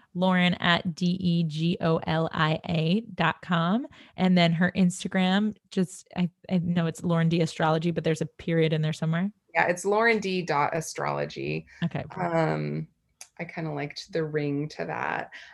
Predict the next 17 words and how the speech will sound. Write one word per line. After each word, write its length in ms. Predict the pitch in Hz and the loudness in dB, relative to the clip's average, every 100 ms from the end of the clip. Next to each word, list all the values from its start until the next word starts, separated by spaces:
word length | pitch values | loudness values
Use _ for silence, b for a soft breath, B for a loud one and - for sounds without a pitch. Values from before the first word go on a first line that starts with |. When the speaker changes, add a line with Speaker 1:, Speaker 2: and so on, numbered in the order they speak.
| B | B
Speaker 1:
You, 80 | 180 | 4
Speaker 2:
Uh, 600 | 175 175 170 165 170 170 | 6 6 6 2 2 0
Speaker 1:
you 100 | 220 | 4
Speaker 2:
but 100 | - | 6
Speaker 1:
can 80 | 190 | 6
find 160 | 208 440 | 6 6
Speaker 2:
yeah, 60 | |
Speaker 1:
her 140 | - 175 | 4 4
also 280 | 180 190 | 4 4
Speaker 2:
I 40 | 165 | 2
Speaker 1:
in 120 | 170 | -2
my 160 | 160 165 | -2 -2
stories 580 | - 160 156 165 - | -2 0 0 0 -4
too, 260 | - 165 160 | -4 -2 0
'cause 280 | 165 165 - | 0 -2 4
Speaker 2:
<laughs> 40 | |
Yeah, 160 | 254 226 | 4 4